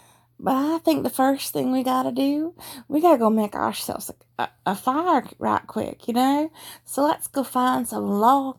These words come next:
sticks, <laughs> really long sticks, and we're gonna rub em together real good <laughs> and get that heat going on here, yeah? <laughs>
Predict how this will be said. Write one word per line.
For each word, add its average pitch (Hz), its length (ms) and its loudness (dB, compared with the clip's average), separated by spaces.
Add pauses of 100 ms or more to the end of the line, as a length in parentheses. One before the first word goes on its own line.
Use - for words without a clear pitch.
sticks, - 1000 -6
<laughs> - 1160 -8
really 254 360 0
long 220 300 0
sticks, - 380 -10
and 233 100 -8
we're 123 100 -6
gonna 190 240 -4
rub 240 280 0
em 233 80 -6
together 208 520 -4
real 220 240 -2
good 202 580 -4 (420)
<laughs> 320 380 -10
and 220 180 -2
get 262 180 0
that 190 120 0
heat 262 420 -2
going 190 380 2
on 185 180 2
here, 190 200 0
yeah? 240 300 -2 (1400)
<laughs> 415 120 4